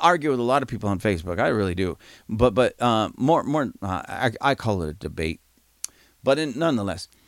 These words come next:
I talk to a lot of people on, on Facebook. But one of the things that I,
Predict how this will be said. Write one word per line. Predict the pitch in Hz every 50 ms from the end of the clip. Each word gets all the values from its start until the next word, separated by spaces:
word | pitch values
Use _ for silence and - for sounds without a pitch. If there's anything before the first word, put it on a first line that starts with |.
| - - _ _ _ -
I | - 254 285
talk | 262 - 190 170 -
to | - 139 120
a |
lot | 117 120 117
of | 110 95
people | 101 95 76 90
on, | 90 87 85 - -
on | 110 104 92 85
Facebook. | - 104 90 82 - - - - 78 - _ _ - -
But | - 107 165 160 160
one | 180 254 277
of | 254 220
the | 202 170
things | - - 196 175 139 123 120 120 110 -
that | - 98 113 127 110
I, | 120 127 127 120 110